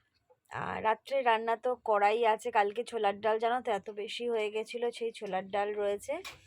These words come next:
তা রনিও কাজ থেকে চলে এসছে, তা আমি যাব, বাবা তো এখনো আসেনি, বাবা বাড়ি আসেনি কাজ থেকে, বাবা এলে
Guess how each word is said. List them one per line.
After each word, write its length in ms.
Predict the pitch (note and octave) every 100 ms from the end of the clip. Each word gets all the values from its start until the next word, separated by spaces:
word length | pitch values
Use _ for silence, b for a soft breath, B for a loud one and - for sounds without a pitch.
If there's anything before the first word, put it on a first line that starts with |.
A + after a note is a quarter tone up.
| B B - -
তা 120 | G3 F#3+ F#3 F#3 F#3
রনিও 440 | F#3+ G3+ G#3 A3
কাজ 220 | A3+ G#3+ F#3+ -
থেকে 200 | G#3+ A3+
চলে 360 | A3+ F#3 G#3
এসছে, 460 | G#3+ G3+ - B3 F#4 - _ _ _ _ _ _ _ _ _ _ _ _ - - - _ B B B _ -
তা 220 | G3 F#3+
আমি 240 | G3 G#3 A3+
যাব, 220 | G#3 G3+
বাবা 320 | G3+ F#3 F#3
তো 100 | G#3
এখনো 260 | G#3+ A3+ A#3+
আসেনি, 540 | G#3+ - C#4+ G4 F4
বাবা 280 | G#3 F#3+ G3
বাড়ি 300 | F#3+ F#3+ G#3+
আসেনি 360 | G3+ - G#3+
কাজ 200 | G#3 G3 F#3+
থেকে, 220 | - G3+ A3
বাবা 360 | G3+ F3+ F#3+
এলে 360 | F#3+ F#3+ A#3